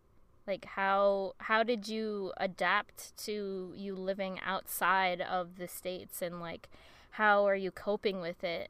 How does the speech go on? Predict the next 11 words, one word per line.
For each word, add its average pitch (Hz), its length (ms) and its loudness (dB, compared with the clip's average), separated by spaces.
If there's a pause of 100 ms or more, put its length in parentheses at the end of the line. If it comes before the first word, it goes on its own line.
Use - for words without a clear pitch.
and, 185 320 -6
like, 175 280 -12
the 196 100 -6
whole 190 220 -4
visa 180 600 -2
situation 175 640 -10
and 175 80 -10
everything 170 420 -12
like 175 200 -12
that? - 380 -10
So - 420 -10